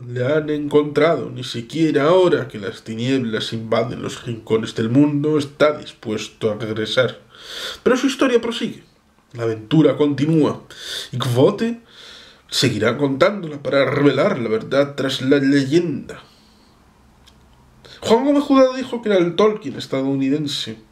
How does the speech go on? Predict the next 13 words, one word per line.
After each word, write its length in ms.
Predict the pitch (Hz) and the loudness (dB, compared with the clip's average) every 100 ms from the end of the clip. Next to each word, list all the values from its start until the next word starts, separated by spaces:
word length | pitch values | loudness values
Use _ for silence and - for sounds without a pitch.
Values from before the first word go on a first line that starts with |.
| - - - - - - - - - _ _ | -14 -14 -14 -16 -16 -16 -18 -20 -20 _ _
No 80 | 101 | -6
sabemos 300 | 107 113 107 | -2 -2 -4
si 80 | 104 | -2
tanto, 600 | 123 120 101 127 208 220 - | 0 0 -2 -4 -4 -6 -14
porque 420 | - - 101 101 - 123 _ - | -14 -10 -8 -8 -10 -14 _ -16
el 140 | 104 104 | -14 -6
muy 260 | 120 185 | 0 2
malandrín 880 | 220 190 160 160 302 339 285 208 196 | 4 2 0 0 0 0 -2 -6 -6
no 380 | 208 127 254 208 | -4 0 2 2
ha 400 | 208 202 185 170 - _ _ - - _ - | 2 0 -2 -4 -12 _ _ -20 -20 _ -4
terminado 640 | 127 113 127 175 - - - _ - - - - - | -4 -2 0 -2 -4 -14 -20 _ -20 -18 -16 -18 -20
su 440 | - - 165 160 - - - | -12 -6 -2 -2 -6 -16 -4
aventura 840 | 139 151 139 - 240 - 127 175 | 0 0 0 -2 0 -2 -4 -8